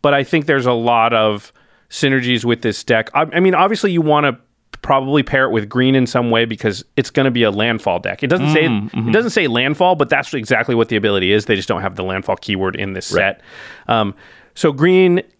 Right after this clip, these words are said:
Speaker 1: and something else if you want to, or just green, I think is the way to go to get the most amount of rocks. So we're looking at the normal boring stuff, which is Rampant Growth, Azusa, Exploration, blah, blah, blah.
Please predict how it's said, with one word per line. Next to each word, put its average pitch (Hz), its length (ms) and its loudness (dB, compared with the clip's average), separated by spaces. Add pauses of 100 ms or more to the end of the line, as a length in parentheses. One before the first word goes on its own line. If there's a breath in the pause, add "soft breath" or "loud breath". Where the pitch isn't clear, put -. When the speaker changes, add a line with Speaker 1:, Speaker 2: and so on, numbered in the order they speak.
(580)
Speaker 1:
and 156 220 2
something 143 320 2
else 135 220 2
if 120 60 0
you 120 100 4
want 120 200 2
to, 127 120 2
or 107 120 4
just 113 280 -2
green, 113 280 0
I 104 80 0
think 104 180 -2
is 98 220 -4
the 110 160 0
way 107 140 2
to 104 60 0
go 101 140 2
to 101 60 0
get 98 120 -2
the 101 60 -4
most 98 220 -2
amount 92 200 0
of 90 60 -2
rocks. 95 380 0
So 104 400 0
we're 110 240 2
looking 107 200 -2
at 98 100 -2
the 95 200 -4
normal 120 260 2
boring 107 340 0
stuff, 101 360 0
which 98 140 -4
is 90 100 -4
Rampant 101 300 -2
Growth, 98 400 0
Azusa, 95 840 2
Exploration, 92 800 -2
blah, 85 140 0
blah, 85 160 -2
blah. 85 360 -2